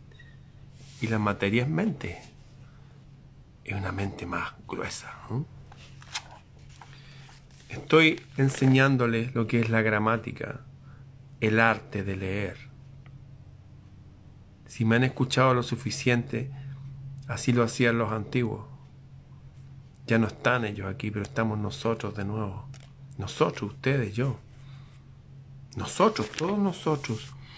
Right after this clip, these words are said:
llevamos en nuestros genes en estado latente las capacidades de aquellos antiguos que nos engendraron. ¿Cuáles eran aquellas capacidades? Veamos. Bueno, vivían mucho tiempo.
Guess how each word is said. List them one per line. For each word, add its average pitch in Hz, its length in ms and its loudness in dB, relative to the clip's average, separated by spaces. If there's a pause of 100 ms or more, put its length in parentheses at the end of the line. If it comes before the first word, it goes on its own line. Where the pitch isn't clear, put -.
(300)
llevamos 123 520 6
en 120 80 4
nuestros 120 300 0
genes 120 380 4
en 104 120 0
estado 113 360 0
latente 104 680 -2 (560)
las 101 140 0
capacidades 123 760 4
de 127 80 4
aquellos 123 360 4
antiguos 117 560 2
que 110 100 2
nos 104 160 2
engendraron. 104 640 0 (320)
¿Cuáles - 240 2
eran 170 140 0
aquellas 110 280 2
capacidades? 98 720 -8 (1800)
Veamos. 226 400 -4 (1120)
Bueno, 120 240 4
vivían 101 360 2
mucho 92 320 -6
tiempo. 113 520 -4